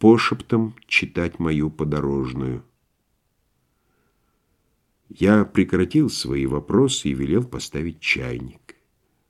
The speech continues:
Любопытство начинало меня беспокоить, и я надеялся, что пунш разрешит язык моего старого знакомца.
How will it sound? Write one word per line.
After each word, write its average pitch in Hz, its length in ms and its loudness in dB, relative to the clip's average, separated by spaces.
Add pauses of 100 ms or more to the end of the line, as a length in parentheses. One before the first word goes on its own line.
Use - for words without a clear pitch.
(1200)
Любопытство 113 720 4
начинало 135 540 2
меня 127 280 4
беспокоить, 120 760 4
и 95 40 2
я 98 120 4
надеялся, 110 640 4
что - 260 4
пунш 175 500 0
разрешит 95 680 2
язык 85 420 0
моего 78 280 -2
старого 76 460 -2
знакомца. 76 720 -4